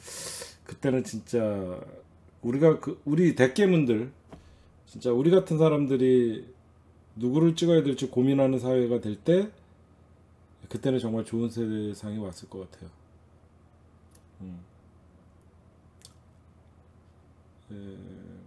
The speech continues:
그래요. 뭐, 이 얘기 저 얘기 하다 보니까 늦은 밤에,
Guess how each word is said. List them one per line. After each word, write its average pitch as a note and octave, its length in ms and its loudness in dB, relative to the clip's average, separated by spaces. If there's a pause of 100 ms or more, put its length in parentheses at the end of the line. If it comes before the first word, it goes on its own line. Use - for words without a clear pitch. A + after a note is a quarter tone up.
(1800)
그래요. A2+ 320 0 (140)
뭐, G#2+ 240 -6
이 G#2+ 100 0
얘기 B2+ 200 4
저 A2+ 120 0
얘기 A2+ 140 0
하다 A2+ 200 0
보니까 G#2 280 -8
늦은 A2 340 -6
밤에, A2 480 -6